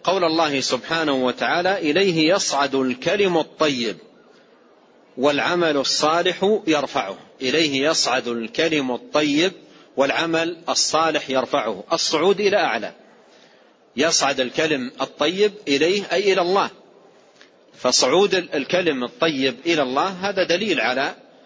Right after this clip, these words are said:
علو الله سبحانه وتعالى، لأن الصعود إنما يكون إلى أعلى. ومثل هذا النوع في الدلالة على العلو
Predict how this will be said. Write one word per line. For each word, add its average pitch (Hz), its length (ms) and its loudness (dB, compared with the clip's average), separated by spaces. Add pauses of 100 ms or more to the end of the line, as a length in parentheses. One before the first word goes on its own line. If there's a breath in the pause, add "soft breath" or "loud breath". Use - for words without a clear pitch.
(380)
علو 180 360 4
الله 143 340 0
سبحانه 139 480 -2
وتعالى، 135 560 0
لأن 165 420 -2
الصعود 147 680 2 (140)
إنما 151 420 0
يكون 151 420 -2
إلى 175 180 2
أعلى. 117 360 -2 (1120 loud breath)
ومثل 185 640 2 (1200)
هذا 160 460 0
النوع 147 520 0 (380)
في - 120 -2
الدلالة 147 500 2
على 143 320 0
العلو 156 520 2